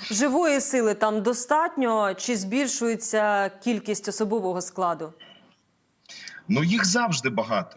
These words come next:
Speaker 2: їх завжди надбагато. Ну, в порівнянні, е, з нашими це, ну, ікс десять, ікс дванадцять, ікс п'ятнадцять.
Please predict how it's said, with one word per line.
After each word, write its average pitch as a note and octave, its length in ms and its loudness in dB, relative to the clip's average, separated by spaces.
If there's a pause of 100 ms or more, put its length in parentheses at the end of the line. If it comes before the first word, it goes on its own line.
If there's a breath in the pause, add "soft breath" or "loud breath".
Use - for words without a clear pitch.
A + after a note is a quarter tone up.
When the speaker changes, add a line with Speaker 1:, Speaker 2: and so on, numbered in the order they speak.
(120)
Speaker 2:
їх B2 240 -8
завжди D#3+ 420 -2
надбагато. G2 800 -4 (100)
Ну, D#3+ 120 -8
в F#3+ 120 -14
порівнянні, B2+ 840 -4 (420 loud breath)
е, F#2 300 0
з E2+ 140 -4
нашими A#2 560 -2
це, - 220 -4 (600)
ну, F2+ 320 -4 (100)
ікс F#2+ 200 -6
десять, C#3 520 -4
ікс G2 240 -10
дванадцять, A2+ 800 -4
ікс G2 160 -14
п'ятнадцять. A2 760 -6